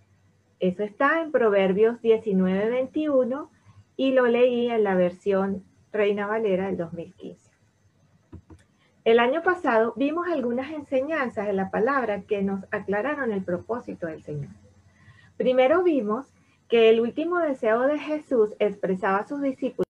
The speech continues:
antes de partir fue la gran comisión. Luego vimos que Jesús nos había dado un mandato bíblico, que es la evangelización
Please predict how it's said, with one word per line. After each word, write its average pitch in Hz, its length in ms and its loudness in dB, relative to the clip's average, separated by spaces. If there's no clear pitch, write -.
antes 190 340 -2
de 254 120 -2
partir 202 640 -2
fue 294 320 -2
la 190 180 0
gran 160 300 -4
comisión. 190 560 -4
Luego 208 320 4
vimos 269 320 2
que 311 160 0
Jesús 311 500 -2
nos 269 400 -2
había 262 400 4
dado 254 400 2
un 330 240 0
mandato 214 640 0
bíblico, 277 640 0
que 202 220 2
es 208 60 -2
la 247 260 0
evangelización 196 1120 -4